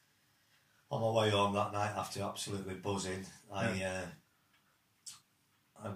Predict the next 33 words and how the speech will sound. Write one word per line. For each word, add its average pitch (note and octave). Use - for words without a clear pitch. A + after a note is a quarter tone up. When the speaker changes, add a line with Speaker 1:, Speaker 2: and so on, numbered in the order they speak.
Speaker 1:
managed G2
to G2
borrow G2
a F2
few F#2+
records F#2
and E2+
practiced -
Speaker 2:
Yeah, A#2
yeah. A#2+
Speaker 1:
upstairs G2
in F2
the F2+
Speaker 2:
Do F2
you C3
remember C3
Speaker 1:
in B2
the A#2+
Speaker 2:
what B2
Speaker 1:
front B2+
Speaker 2:
records A#2+
they A2+
Speaker 1:
bedroom. B2+
Speaker 2:
were? G2
Speaker 1:
Uh, G2
the G2+
record G2+
that F#2+
I F#2
practiced -
to F#2
was, F#2
um, F#2